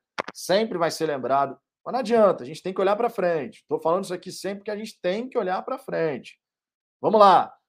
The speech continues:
Manuel Filho, "Precisamos do Barreto, Oyama, Del Piage e Vinícius Lopes no meio." Mudaria o esquema tático, então, né? É... Na esquerda, o Matheus Nascimento. Pô, ficaria assalado, ô, ô, Manuel. Ficaria assalado aí esse...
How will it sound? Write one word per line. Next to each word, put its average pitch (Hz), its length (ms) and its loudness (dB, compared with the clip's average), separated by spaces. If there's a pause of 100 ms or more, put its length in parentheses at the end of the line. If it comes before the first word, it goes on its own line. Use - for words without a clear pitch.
Manuel 214 280 6
Filho, 226 400 0
"Precisamos 202 500 -2
do 202 300 -4
Barreto, 185 540 2
Oyama, 185 400 2
Del 185 240 0
Piage 170 560 -2
e 196 100 -8
Vinícius 180 420 -10
Lopes 175 380 -2
no 180 100 -8
meio." 156 380 -4
Mudaria 165 320 -2
o 226 40 -18
esquema 226 300 -12
tático, 156 380 -8
então, 113 260 -10
né? 117 140 -12 (800)
É... 151 1000 -2 (180)
Na 151 160 -4
esquerda, 175 320 -2
o 190 40 0
Matheus 185 260 0
Nascimento. 156 540 -8
Pô, - 180 0
ficaria 135 320 -4
assalado, 196 600 0
ô, 117 360 -2
ô, 117 80 -10
Manuel. 107 300 -6 (920)
Ficaria 135 300 -6
assalado 202 520 2
aí 165 80 4
esse... 139 520 -6